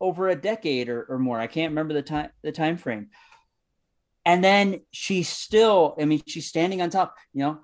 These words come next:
"I, I'm not the king that you expected to have, but who will stand near me? Because they're coming for us." Um, I really like that. Yes,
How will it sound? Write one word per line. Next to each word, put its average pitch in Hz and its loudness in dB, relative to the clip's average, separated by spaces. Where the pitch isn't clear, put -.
"I, 147 2
I'm 151 0
not 170 0
the 185 -4
king 180 -2
that 151 -4
you 143 -2
expected 147 -4
to 131 0
have, 143 2
but 131 -4
who 180 0
will 170 4
stand 135 0
near 147 0
me? 117 -2
Because 127 -4
they're 143 2
coming 135 0
for 104 -8
us." - -12
Um, 127 -2
I 156 4
really 180 4
like 143 -2
that. 107 -6
Yes, 165 4